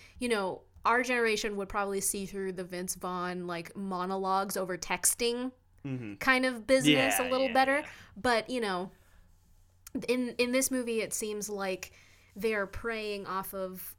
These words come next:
Speaker 1: women who just are vulnerable because they're single at a wedding, but also because their stories are very intricate and
Speaker 2: Yeah.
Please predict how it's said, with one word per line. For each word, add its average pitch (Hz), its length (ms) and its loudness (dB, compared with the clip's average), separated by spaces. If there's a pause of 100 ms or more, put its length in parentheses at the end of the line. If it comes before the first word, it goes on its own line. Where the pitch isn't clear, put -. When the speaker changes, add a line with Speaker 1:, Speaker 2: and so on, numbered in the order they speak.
(200)
Speaker 1:
women 269 380 0
who 254 120 0
just 226 240 -4
are 208 120 0
vulnerable 196 540 -2
because 190 380 -6
they're 185 180 -4
single 190 420 -2
at 180 100 -6
a 175 80 -8
wedding, 233 520 -2 (340)
but 233 160 2
also 202 720 0 (180)
because 180 540 -6
their 180 320 -2
stories 240 640 -2
are 165 280 -6 (220)
very 196 540 0
intricate 175 720 -6
and 175 480 -6
Speaker 2:
Yeah. - 680 -12